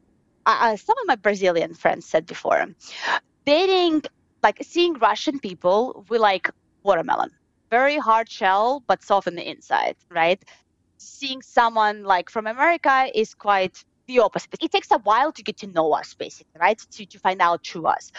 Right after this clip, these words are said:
Because by default, when you, when we meet new people in, in, you know, like,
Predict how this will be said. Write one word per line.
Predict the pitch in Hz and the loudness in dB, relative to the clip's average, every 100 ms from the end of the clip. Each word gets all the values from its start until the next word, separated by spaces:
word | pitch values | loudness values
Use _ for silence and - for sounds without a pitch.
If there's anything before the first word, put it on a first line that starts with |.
| - - | -18 -16
Because | 208 | -4
by | 214 | -2
default, | 208 - 370 330 254 | -2 0 0 0 -4
when | 226 208 | -8 -6
you, | 202 196 - - - - _ - | -2 -2 -2 -10 -18 -20 _ 0
when | 254 | 0
we | 254 | -2
meet | 262 330 | -6 -6
new | 294 277 | -6 -8
people | - 190 180 214 - _ _ | -10 0 2 2 -2 _ _
in, | 196 - | -16 -8
in, | 196 180 - | -8 -8 -12
you | 202 | -6
know, | - - | -4 -2
like, | - | -6